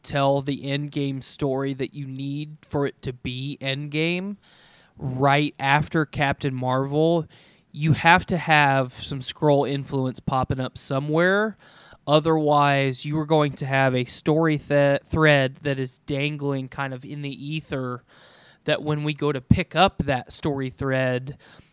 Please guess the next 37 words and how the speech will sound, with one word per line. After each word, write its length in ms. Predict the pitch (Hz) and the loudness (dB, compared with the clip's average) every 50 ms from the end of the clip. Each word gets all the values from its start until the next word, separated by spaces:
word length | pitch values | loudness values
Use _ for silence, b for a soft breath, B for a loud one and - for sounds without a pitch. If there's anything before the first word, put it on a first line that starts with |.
| b b | b b
you 100 | 143 139 | -10 -8
know, 240 | 135 127 123 120 120 | -6 -6 -6 -8 -8
six 420 | - - - - 175 - - - | -6 -6 -6 -4 -6 -6 -6 -6
months, 360 | 165 156 151 151 151 143 - | -2 -2 -2 -2 -2 -4 -8
a 60 | - 139 | -8 -8
year, 480 | 135 135 139 147 151 143 139 135 135 131 | -8 -8 -6 -4 -2 -2 -2 -2 -4 -4
two 240 | - - - 185 | -4 -4 -2 0
years, 420 | 175 165 151 147 147 147 139 135 - | 0 0 0 0 0 0 0 0 -2
six 360 | - - 180 175 - - - | -4 -2 -4 -4 -4 -4 -2
years 260 | 160 151 147 143 135 | -2 -2 -2 -2 -4
down 280 | - 151 143 139 135 127 | -4 -2 0 0 0 -2
the 80 | 127 | -4
road, 360 | 120 127 156 170 170 160 143 135 | 0 4 6 6 6 6 4 2
whenever 500 | 131 143 143 156 101 135 202 208 202 175 | 0 -2 -2 -2 -4 -4 -2 0 0 0
they 140 | 156 151 | 0 -2
decide 420 | 143 135 127 - - 151 135 135 127 | -2 -4 -8 -6 -4 -2 -2 -4 -6
to 40 | 135 123 - - | -10 -16 -10 -2
do 240 | - 214 226 214 160 | 2 2 4 4 4
it, 140 | 135 - | 4 2
if 140 | - 139 - | -2 -8 -8
they 120 | - 135 127 | -8 -10 -10
do, 580 | 127 - 165 185 196 185 160 143 135 131 127 - B B B B B B B B B | -8 -6 -4 -2 0 0 0 0 -2 -4 -6 -10 B B B B B B B B B
I 80 | 143 | -4
think 280 | 135 - 170 170 160 165 | -2 0 0 0 0 0
it 120 | 165 160 | -2 -2
will 160 | - 156 147 139 | 0 -2 -2 -2
be 300 | 135 151 143 135 131 127 | -2 -4 -4 -4 -6 -8
so, 1080 | - - - - - - - - 156 151 156 156 160 160 156 156 156 151 151 151 147 _ _ _ _ _ _ _ _ _ _ _ _ _ _ _ _ _ _ _ _ _ _ - - _ _ - | -10 -8 -6 -4 -4 -4 -2 -2 0 2 4 4 4 4 2 2 0 0 -2 -4 -6 _ _ _ _ _ _ _ _ _ _ _ _ _ _ _ _ _ _ _ _ _ _ -20 -20 _ _ -8
people 240 | - 185 165 180 185 | -6 -4 -2 0 0
will 80 | 180 | 0
have 180 | 175 170 165 - | 0 0 -2 -2
to 60 | - 151 | -4 -10
grasp 720 | 123 - 143 135 135 135 143 151 151 156 151 - - - | -10 -8 -8 -4 -2 0 2 4 2 2 2 0 -2 -2
at 200 | 151 143 135 127 | -2 -2 -2 -4
it 140 | 127 - - | -6 -8 -6
so 440 | - - - - 160 151 156 165 165 | -6 -6 -4 0 2 4 4 4 2
hard 800 | 139 - 160 170 175 165 156 151 147 143 139 135 131 131 - | 2 4 6 8 8 8 8 8 6 4 2 0 -2 -6 -12